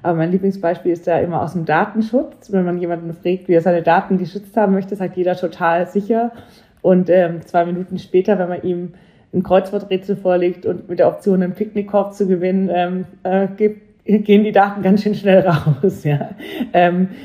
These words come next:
insofern, äh, sehen, kann man natürlich immer, wenn man mit sogenannten Plattformen arbeitet, also sprich, äh, Daten,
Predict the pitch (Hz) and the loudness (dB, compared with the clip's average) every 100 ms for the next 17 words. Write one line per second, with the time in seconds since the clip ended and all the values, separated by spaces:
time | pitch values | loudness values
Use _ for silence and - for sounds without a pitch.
0 | 247 - 196 196 202 202 202 196 185 185 | -10 0 0 2 -2 2 0 2 2 0
1 | 185 - 208 202 214 - 226 208 196 196 | -2 -4 0 0 -2 -6 -2 0 0 -4
2 | 190 214 214 - - 240 247 247 196 190 | -6 -6 -6 -8 -2 0 0 0 2 2
3 | 175 175 180 - - _ _ - _ - | 0 -4 -8 -14 -20 _ _ -20 _ -16
4 | - - 190 160 147 170 180 175 - 262 | -14 -10 -4 0 0 -2 -2 -2 0 0
5 | 220 - 185 190 190 165 160 - 196 202 | 0 -2 -4 -4 -4 -4 -4 -6 -4 -4
6 | 143 170 170 - | -4 -2 -4 -4